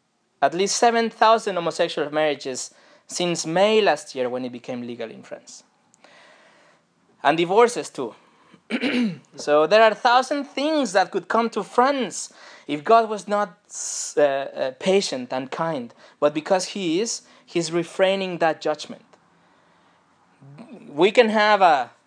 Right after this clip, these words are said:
a, a, a, you know, a wave of terrorism or a wave of sexually trans-, transmitted diseases or a wave of so many things that could come to a country as consequences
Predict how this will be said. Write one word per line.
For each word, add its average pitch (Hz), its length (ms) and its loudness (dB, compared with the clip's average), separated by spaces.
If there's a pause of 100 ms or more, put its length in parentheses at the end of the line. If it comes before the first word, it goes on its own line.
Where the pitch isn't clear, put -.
(180)
a, - 80 -2
a, - 20 4
a, 123 640 -2
you 143 120 -6
know, 143 100 0
a 120 200 0 (2750)
wave 233 500 6
of 190 160 0
terrorism 156 720 0 (200)
or 135 140 0
a 139 120 4
wave 214 460 4
of 165 160 -2
sexually 196 460 -2
trans-, 180 360 -2 (100)
transmitted 175 580 -2
diseases 143 640 -8 (340)
or 147 160 6
a 147 100 6
wave 220 380 4
of 185 140 0
so 220 160 0
many 226 160 2
things 202 240 -6
that 185 180 2
could - 180 -8
come 220 220 2
to 226 140 2
a 180 60 2
country 196 480 -2 (240)
as - 180 4
consequences 214 960 2